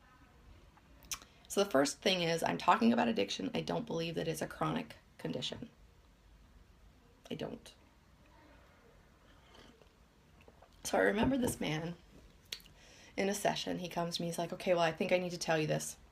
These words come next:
We're a couple months into our coaching agreement, and he said, uh, "I'm an alcoholic and I'm violent." And I said, "Oh, okay.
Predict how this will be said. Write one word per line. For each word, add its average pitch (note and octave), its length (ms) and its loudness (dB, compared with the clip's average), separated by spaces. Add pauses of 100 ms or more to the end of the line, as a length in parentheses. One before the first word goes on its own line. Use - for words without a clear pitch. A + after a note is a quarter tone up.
(380)
We're E3 140 0
a D3+ 60 -4
couple E3 220 -2
months E3 260 -2
into E3 220 -2
our D#3 180 0
coaching D#3 460 -4 (1080)
agreement, E3 480 -2 (540)
and F3+ 100 -2
he F#3+ 100 -4
said, E3 440 -2
uh, D#3+ 240 -4 (240)
"I'm F#3+ 120 2
an F3+ 60 6
alcoholic F#3 560 0
and E3 80 -4
I'm D#3 120 -4
violent." D#3 340 -6 (1800)
And E3 120 -6
I D#3 100 -6
said, D3 180 -4
"Oh, D#3+ 180 -4 (240)
okay. A#3 540 2